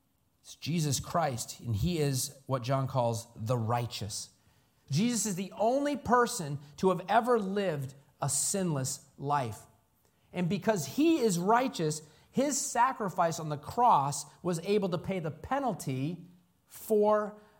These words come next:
our sins, right? Verse seven, look back at what it says. It says that the blood of Jesus, his son, that is what cleanses us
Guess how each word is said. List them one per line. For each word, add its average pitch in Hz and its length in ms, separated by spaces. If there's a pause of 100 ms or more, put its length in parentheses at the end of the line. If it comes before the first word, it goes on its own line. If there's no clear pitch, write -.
(200)
our 139 280
sins, 143 640
right? 160 300 (640)
Verse - 260
seven, 185 280
look 156 120
back 180 200
at 180 60
what 175 100
it 160 60
says. 139 340 (440)
It - 40
says 175 240
that 165 160
the 156 60
blood 165 360
of 170 140
Jesus, 165 560
his 160 200
son, 185 680 (1400)
that 214 380
is 143 140
what 151 300
cleanses 160 680
us 104 320